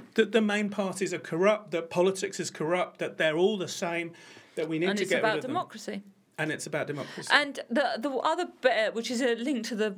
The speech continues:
Speaker 2: the point on democracy that I wanna come back to, is how he really flipped it into attack on the B B C.
Speaker 1: Yep.
Speaker 2: 'Cause we, we kind of brushed past that earlier in the conversation. And he, uh,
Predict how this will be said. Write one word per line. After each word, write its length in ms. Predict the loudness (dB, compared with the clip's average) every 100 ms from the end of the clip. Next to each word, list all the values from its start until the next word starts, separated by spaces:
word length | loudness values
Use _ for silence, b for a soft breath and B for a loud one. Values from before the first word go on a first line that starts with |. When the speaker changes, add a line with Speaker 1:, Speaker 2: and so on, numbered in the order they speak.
| -8
Speaker 2:
the 100 | -6
point 300 | -2 -2 -2
on 120 | -4
democracy 500 | -2 -4 -4 -2 -2
that 80 | 0
I 60 | -2
wanna 180 | -4
come 180 | -2 -2
back 300 | 0 0 -4
to, 360 | -8 -6 -4 -6 -12 _ _ _ B B B B
is 320 | 0 0 0 -4 -8 _
how 300 | 0 2 2
he 160 | 0 0
really 380 | 0 0 0 -4
flipped 580 | -10 -2 0 0 -2 -2
it 200 | -2 -2
into 240 | -2 0
attack 340 | -2 -4 -4
on 80 | -4
the 80 | -2
B 160 | -2 -4
B 120 | -8
C. 360 | -4 -4 -6 -12 _ B
Speaker 1:
Yep. 300 | -6 -6 -6
Speaker 2:
'Cause 160 | -2 0
we, 180 | 0 0
we 140 | 0
kind 240 | 0 0 0
of 100 | 0
brushed 300 | -2 -2 -4
past 280 | -2 -2 -4
that 140 | -2
earlier 220 | -2 -4
in 120 | -6
the 60 | -8
conversation. 640 | -6 -8 -4 -4 -4 -8 -14 B B B
And 120 | 0
he, 260 | 0 -4 -6
uh, 220 | -6 -4